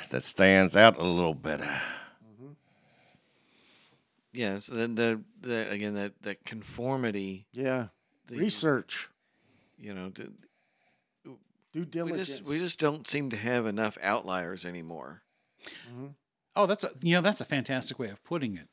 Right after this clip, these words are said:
Speaker 4: Um,
Speaker 1: What happened to all the characters of this country?
Speaker 3: I mean, there's no,
Speaker 4: uh, I think
Speaker 3: there are
Speaker 4: most of them are sitting in this room.
Speaker 2: They're,
Speaker 3: I mean,
Speaker 2: they're dying off.
Speaker 3: yeah,
Speaker 1: Already
Speaker 3: there, there are
Speaker 1: dead
Speaker 3: no,
Speaker 1: and buried.
Speaker 2: Yeah.
Speaker 3: there are no George Carlins anymore.
Speaker 2: Mm-hmm.
Speaker 3: There's,
Speaker 4: Well, and
Speaker 3: there's
Speaker 1: No.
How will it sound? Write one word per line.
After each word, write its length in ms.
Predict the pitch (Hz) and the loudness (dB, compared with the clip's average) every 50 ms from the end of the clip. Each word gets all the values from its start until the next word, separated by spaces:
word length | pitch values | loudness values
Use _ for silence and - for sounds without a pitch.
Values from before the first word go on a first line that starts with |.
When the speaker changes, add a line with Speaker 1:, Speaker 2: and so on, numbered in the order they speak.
| _ | _
Speaker 4:
Um, 420 | - 135 127 120 113 110 110 107 104 | -8 -6 -4 -4 -4 -4 -4 -4 -4
Speaker 1:
What 100 | 101 120 | -4 -4
happened 240 | 165 165 - - 120 | -4 -4 -4 -4 -4
to 60 | 139 | -4
all 120 | 143 147 | -4 -4
the 80 | 127 95 | -6 -6
characters 640 | - - 113 117 117 101 90 - - 80 73 78 | -6 -4 -2 -2 -2 -2 -4 -8 -12 -14 -14 -14
of 80 | 78 - | -14 -12
this 180 | 76 76 - | -8 -6 -6
country? 440 | - - - - - - - - - - - - - - 139 | -6 -6 -10 -12 -12 -10 -8 -8 -6 -6 -6 -8 -6 -6 -4
Speaker 3:
I 60 | 139 | -4
mean, 120 | 135 135 131 | -2 -2 -2
there's 180 | 131 131 120 | -2 -2 0
no, 140 | 135 147 151 | 0 2 2
Speaker 4:
uh, 20 | 135 | 2
I 60 | 135 | 2
think 100 | 139 135 | 2 4
Speaker 3:
there 140 | 185 143 147 | 4 6 6
are 40 | |
Speaker 4:
most 220 | 131 170 175 - - | 6 4 4 2 0
of 60 | 139 | 0
them 60 | 127 | 0
are 40 | 120 | 0
sitting 320 | - - 156 135 131 123 | 0 0 0 2 2 0
in 80 | 117 110 | -2 -2
this 160 | 104 - - | -4 -6 -8
room. 340 | 127 143 139 113 101 104 101 | -8 -6 -6 -6 -8 -8 -8
Speaker 2:
They're, 180 | - 135 143 170 | -6 -2 0 0
Speaker 3:
I 40 | 185 | 0
mean, 160 | 170 147 131 | 0 0 0
Speaker 2:
they're 80 | 135 131 | -2 -2
dying 420 | 123 127 147 147 151 147 139 135 | 0 2 2 2 4 2 2 2
off. 380 | 147 160 160 143 135 131 - - - | 2 2 2 2 0 -2 -4 -8 -8
Speaker 3:
yeah, 100 | - 76 | -2 2
Speaker 1:
Already 320 | 87 107 104 98 98 98 92 | 4 4 4 4 4 2 0
Speaker 3:
there, 160 | - 165 165 | 2 4 6
there 20 | 160 | 6
are 40 | - | 6
Speaker 1:
dead 40 | - | 6
Speaker 3:
no, 100 | 156 156 | 6 4
Speaker 1:
and 80 | 147 - | 4 6
buried. 420 | 110 120 127 123 113 110 110 - - - - | 8 10 10 10 10 8 6 4 0 -6 -6
Speaker 2:
Yeah. 220 | 139 139 135 139 143 | -2 -2 -2 -2 -2
Speaker 3:
there 120 | 143 135 | -2 0
are 40 | 139 | 2
no 100 | 139 143 | 2 2
George 380 | 139 113 127 131 131 127 - - | 2 2 2 2 2 0 -2 -6
Carlins 520 | - - 135 135 131 113 101 95 95 92 | -2 0 2 2 2 2 -2 -4 -6 -6
anymore. 540 | 95 95 95 92 90 87 82 76 - - - _ - - - - - | -6 -6 -4 -6 -6 -8 -10 -12 -14 -16 -20 _ -20 -20 -20 -20 -20
Speaker 2:
Mm-hmm. 80 | 123 120 | -16 -12
Speaker 3:
There's, 140 | 120 120 120 | -10 -6 -2
Speaker 4:
Well, 200 | 135 139 143 147 | 0 2 4 4
and 80 | 147 151 135 | 2 2 0
Speaker 3:
there's 60 | 123 | -2
Speaker 1:
No. 140 | 123 101 | -4 -4